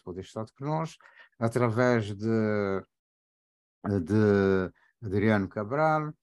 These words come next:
eh, através até de gue-, guinea pigs, enfim, não, não, não, não, não tem tido seu, eh, te-, te-, seu relação mais ou menos pontual e seguramente num outro momento não também discutir uma forma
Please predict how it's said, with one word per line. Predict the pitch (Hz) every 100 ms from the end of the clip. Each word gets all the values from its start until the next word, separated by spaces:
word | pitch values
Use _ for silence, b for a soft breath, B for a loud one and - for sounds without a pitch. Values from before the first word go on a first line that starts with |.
| b b b -
eh, | 120
através | 131 120 127 117 135 120
até | 120 - 110
de | 101
gue-, | 98 120 - -
guinea | 110 131 143
pigs, | 139 165 170 156
enfim, | 147 - 160
não, | 156
não, | 151 139
não, | 127 123
não, | 139 123 104
não | 101 139
tem | 131 160
tido | - 139 120
seu, | - - 147 139 135 B B B
eh, | 123 120
te-, | 120 113
te-, | - - - -
seu | - 139
relação | 120 127 123 - 139 135 135
mais | 131 131 120
ou |
menos | 127 120
pontual | - 120 117 - 123 123 127 127 B _
e | 127
seguramente | - 131 127 117 127 120
num | 120
outro | 117 113
momento | 107 113 110
não | 107
também | 101 107
discutir | 104 - -
uma | 107
forma | - 110 104 101 101